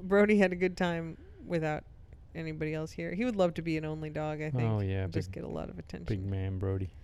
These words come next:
Speaker 1: Um, Saint Patrick's Day is coming up, and if you want Dear Dad to make you a Saint Patrick's Day cameo, he can do that.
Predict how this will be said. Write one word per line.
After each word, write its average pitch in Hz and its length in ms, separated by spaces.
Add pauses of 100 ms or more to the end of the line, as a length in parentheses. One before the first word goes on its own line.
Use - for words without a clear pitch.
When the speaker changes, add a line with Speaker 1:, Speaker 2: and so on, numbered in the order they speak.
(640)
Speaker 1:
Um, 202 600 (200)
Saint 277 220
Patrick's 349 360
Day 294 120
is 262 140
coming 233 340
up, 262 200
and 202 120
if 175 100
you 226 140
want 220 240
Dear 196 200
Dad 226 320
to 208 80
make 185 220
you 185 100
a 165 40
Saint - 220
Patrick's 190 400
Day 165 180
cameo, 190 680 (320)
he - 140
can 175 180
do 170 120
that. 151 220